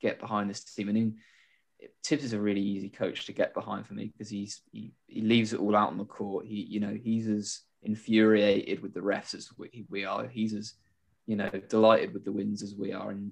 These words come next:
and the bench as well. Like, even though some of those guys like Theo and, and Kevin and, and everyone aren't getting minutes, they're still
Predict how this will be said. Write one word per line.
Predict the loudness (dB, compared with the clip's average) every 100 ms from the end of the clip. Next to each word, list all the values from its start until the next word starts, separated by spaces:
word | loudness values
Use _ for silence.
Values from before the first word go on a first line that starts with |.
| -10
and | -10
the |
bench | 0 2 2 0
as | -10 -8
well. | -6 -4
Like, | -4 -6 -10 _
even | -10 -4
though | 0 0 0
some | -4 -4
of |
those | -2 -4
guys | -4 -4 -2
like | -4 -8
Theo | -6 -4 -4 -4 -6
and, | -8 -10
and | -12 -16
Kevin | -12 -12 -10 -8 -8 -10
and, | -14 -18 -14
and | -14
everyone | -10 -8 -4
aren't | 0 0
getting | -2 -2 2
minutes, | 4 4 0 -10 -12 _ _ _ _ _ _ -6
they're | -4
still | 0 0 0